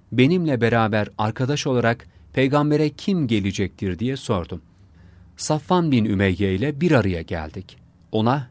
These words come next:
"Ey Eba Vehb, bizim durumumuzu görmez misin?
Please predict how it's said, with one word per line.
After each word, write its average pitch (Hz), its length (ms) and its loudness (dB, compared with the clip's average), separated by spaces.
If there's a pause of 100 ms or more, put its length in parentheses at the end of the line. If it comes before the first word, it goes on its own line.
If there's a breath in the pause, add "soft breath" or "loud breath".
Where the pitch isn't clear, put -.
(640 soft breath)
"Ey 131 420 0
Eba 92 440 0
Vehb, 85 220 -4 (760)
bizim 143 400 0
durumumuzu 117 560 2
görmez 101 440 2
misin? 95 320 -4